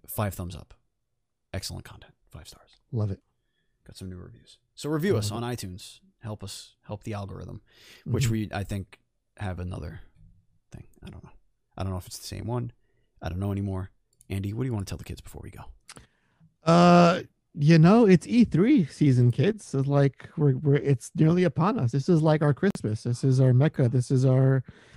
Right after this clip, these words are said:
Speaker 2: this is our Festivus. This is our, <laughs> our time to shine.
Speaker 1: Right.
Speaker 2: This is the week that validates our insanely fun hobby, and
Speaker 1: Right.
Speaker 2: I can't wait to see what fun shit's gonna come out of this week.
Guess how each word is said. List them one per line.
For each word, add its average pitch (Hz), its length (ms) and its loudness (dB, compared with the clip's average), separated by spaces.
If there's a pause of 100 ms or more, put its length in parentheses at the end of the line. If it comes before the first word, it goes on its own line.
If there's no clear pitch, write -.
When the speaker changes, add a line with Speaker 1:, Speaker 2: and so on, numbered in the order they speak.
(240)
Speaker 2:
this 127 180 -4
is 135 140 2
our 156 120 6
Festivus. 104 600 -4
This - 240 -6
is 131 160 2
our, 143 260 6 (120)
<laughs> - 100 -16
our 151 160 2
time 160 340 2
to - 80 -12
shine. 185 440 2
Speaker 1:
Right. 101 220 -8 (520)
Speaker 2:
This - 160 -4
is 151 140 2
the 151 80 6
week 151 240 2
that 143 160 4
validates 147 640 2
our 131 120 2
insanely 131 460 2
fun 127 240 0
hobby, 135 540 2
and 120 160 -2
Speaker 1:
Right. 117 80 -2
Speaker 2:
I - 200 -6
can't 160 240 2
wait 151 200 2
to 135 80 2
see 135 480 0 (560)
what 135 280 2
fun 143 300 0
shit's - 260 0
gonna 131 200 -2
come 127 220 -2
out 123 100 0
of 113 80 -2
this 113 260 -4
week. 113 340 -8